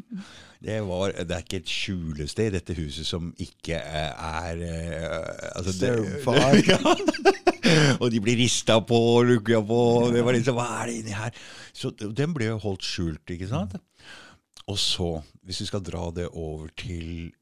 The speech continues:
Speaker 1: ting som blir holdt skjult for oss av viten, altså såkalte konspirasjonsteorier, da. Da blir jeg nysgjerrig. Hvorfor er dette sensurert? Hvorfor får vi ikke lov å vite?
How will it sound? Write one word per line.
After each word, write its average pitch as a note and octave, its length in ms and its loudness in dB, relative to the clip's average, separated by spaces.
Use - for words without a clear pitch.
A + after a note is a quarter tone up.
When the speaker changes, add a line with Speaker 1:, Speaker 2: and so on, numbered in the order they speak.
Speaker 1:
ting D#2 240 -6
som E2+ 240 -10
blir E2 240 -10
holdt - 240 -14
skjult - 480 -8
for G#2 160 -6
oss - 500 -4
av - 260 -8
viten, F2 680 -12
altså E2+ 280 -8
såkalte E2 680 -8
konspirasjonsteorier, F2+ 2000 -8
da. C#3+ 80 0
Da G#2 120 0
blir F#2 140 -2
jeg E2+ 100 -8
nysgjerrig. D#2+ 380 -6
Hvorfor G2 580 -6
er D#2+ 80 -10
dette E2 240 -14
sensurert? D#2 560 -12
Hvorfor F#2+ 800 -8
får F#2 220 -8
vi E2+ 80 -10
ikke G2 100 -10
lov F2 140 -4
å - 20 -12
vite? E2+ 300 -8